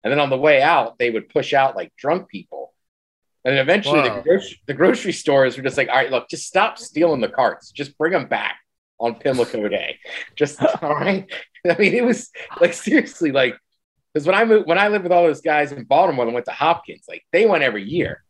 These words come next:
Speaker 1: And they were like, "Oh, yeah, man. Some kid will roll up when you get off the bus. Just lo-, put all your beer in his, in his grocery cart, give him, like, twenty bucks, and you're good to go." But
Speaker 2: That's
Speaker 1: seriously, I mean,
Speaker 2: awesome.
Speaker 1: I have so many friends where I was like, "How was Preakness?" Like, "I don't know, man."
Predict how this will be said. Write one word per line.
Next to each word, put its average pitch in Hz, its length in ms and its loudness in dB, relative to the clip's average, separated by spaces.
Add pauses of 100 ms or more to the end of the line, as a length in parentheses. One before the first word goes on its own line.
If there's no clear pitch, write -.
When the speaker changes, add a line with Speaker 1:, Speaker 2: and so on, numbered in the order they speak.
(140)
Speaker 1:
And 107 100 -4
they 123 140 4
were 107 100 2
like, 98 240 -2
"Oh, 269 160 6
yeah, 302 280 4
man. 254 380 0 (340)
Some 240 180 2
kid 285 220 2
will 254 120 6
roll 233 260 6
up 247 220 4
when 214 120 -2
you 202 60 -2
get 220 140 4
off 233 180 0
the 180 60 -10
bus. 220 440 2
Just - 220 -16 (120)
lo-, 156 300 -2 (320)
put 226 120 -2
all 233 120 6
your 214 160 -2
beer 196 320 -2
in 175 100 0
his, 147 180 -4 (440)
in 147 80 -4
his 180 200 0
grocery 185 460 0
cart, 156 460 0 (260)
give 185 120 2
him, 202 60 0
like, 185 200 0
twenty 208 260 0
bucks, 202 480 0
and 156 80 -4
you're 151 140 2
good 165 240 2
to 156 80 0
go." - 480 -8 (340)
But 214 120 -2
Speaker 2:
That's - 20 -14
Speaker 1:
seriously, 143 240 2
I 123 60 2
mean, 127 100 2
Speaker 2:
awesome. 233 160 -2
Speaker 1:
I - 20 -2
have 220 280 0 (260)
so 196 340 0
many 208 240 2
friends 165 480 2
where 147 80 2
I - 20 2
was 131 100 -2
like, 113 180 0 (240)
"How 175 120 2
was 180 140 -2
Preakness?" 190 580 -4
Like, 98 160 -4
"I 135 180 2
don't 127 100 0
know, 110 140 0
man." 101 260 -4